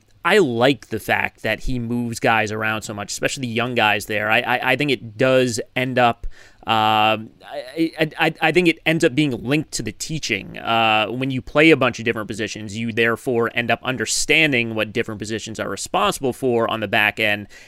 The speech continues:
And I think that's why you've sort of seen that, uh, that unit sort of gel so much this year in Green Bay.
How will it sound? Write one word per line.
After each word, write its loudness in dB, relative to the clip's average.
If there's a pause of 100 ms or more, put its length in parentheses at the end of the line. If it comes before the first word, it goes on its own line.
And 4
I 6
think 0
that's 2
why 4
you've -2
sort -8
of -8
seen -2
that, 2 (340)
uh, 2
that 2
unit 0
sort -6
of -12
gel 2
so -4
much -6
this -2
year 0 (240)
in -8
Green -8
Bay. -8